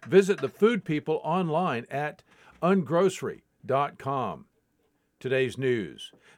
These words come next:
Bitcoin returned to fifty thousand overnight, inspired by one of the largest whale wallets to buy the equivalent of a hundred and thirty-seven million dollars more in Bitcoin. Blockchain data from on-chain monitoring resource BitInfo Charts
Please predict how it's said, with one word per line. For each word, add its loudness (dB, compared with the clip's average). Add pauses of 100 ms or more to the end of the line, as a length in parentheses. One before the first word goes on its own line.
Bitcoin -2
returned -4
to -4
fifty -4
thousand -2
overnight, -2
inspired -4
by -2
one -2
of -6
the -2
largest -2 (120)
whale 0
wallets -2
to -8
buy 0
the -2
equivalent -2
of -6
a -2
hundred -6
and -8
thirty-seven -2
million 0
dollars -4
more 0
in -8
Bitcoin. -4 (560)
Blockchain 0
data 0
from -8
on-chain -4
monitoring -6
resource -6 (200)
BitInfo -2
Charts -6